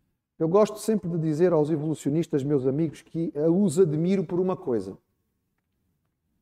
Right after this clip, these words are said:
São pessoas de muita fé. Têm muita fé. Eu não tenho tanta fé quanto eles. Eu acho que é muito mais fácil, muito mais tranquilo e racional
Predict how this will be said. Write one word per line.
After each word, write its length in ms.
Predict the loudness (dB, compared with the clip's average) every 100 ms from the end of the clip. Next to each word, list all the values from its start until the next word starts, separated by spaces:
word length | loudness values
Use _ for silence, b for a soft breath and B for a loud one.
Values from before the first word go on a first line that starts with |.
| _ _ _ _ -8
São 200 | -4 -4
pessoas 320 | -2 0 0
de 60 | 0
muita 240 | -2 -2
fé. 320 | -2 -6 -8 _ _ _ _ _ _ _ _ _ _ _ _
Têm 200 | -6 -2
muita 260 | 0 -2 -4
fé. 220 | -10 -20 _ _ _ _ _ _ _ _ _ _ _
Eu 120 | -2
não 120 | -2
tenho 200 | -2 -2
tanta 240 | -2 -2 -4
fé 160 | -4
quanto 280 | -6 -8 -6
eles. 300 | -8 -8 _ _ _ _ _ _ _ -4
Eu 100 | -4
acho 120 | 0
que 60 |
é 20 | 0
muito 280 | 0 0
mais 260 | 0 -2 -4
fácil, 600 | -6 -4 -4 -6 -10 -10 _ _
muito 240 | -6 -4
mais 220 | -6 -6
tranquilo 580 | -4 -2 -2 -2 -2 0
e 80 | 0
racional 760 | -2 -4 -4 -6 -4 -6 -6